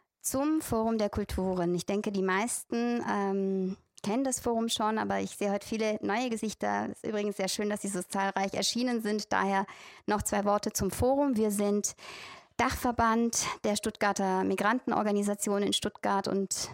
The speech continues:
Interkulturbüro. Ähm, zu unseren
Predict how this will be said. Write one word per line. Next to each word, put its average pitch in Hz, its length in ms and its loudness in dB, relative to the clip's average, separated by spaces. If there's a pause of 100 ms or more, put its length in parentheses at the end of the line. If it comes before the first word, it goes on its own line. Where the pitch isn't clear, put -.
Interkulturbüro. 240 1120 0 (440)
Ähm, 208 300 4
zu - 140 0
unseren 196 800 2